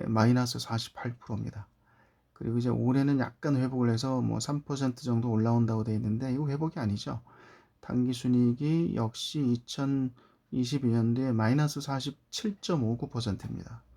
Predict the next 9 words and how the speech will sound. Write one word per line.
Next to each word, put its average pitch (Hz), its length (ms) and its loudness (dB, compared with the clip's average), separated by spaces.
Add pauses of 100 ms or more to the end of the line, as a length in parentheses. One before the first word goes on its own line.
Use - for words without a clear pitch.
(500)
많이 117 240 -2
줄었죠. 117 480 -6 (3250)
자, - 500 -10 (160)
뭐 - 280 -18 (140)
그렇습니다. - 720 -8 (720)
증권사들이 196 760 4
지금 160 240 4
보면은 135 420 4
그래서 110 520 -2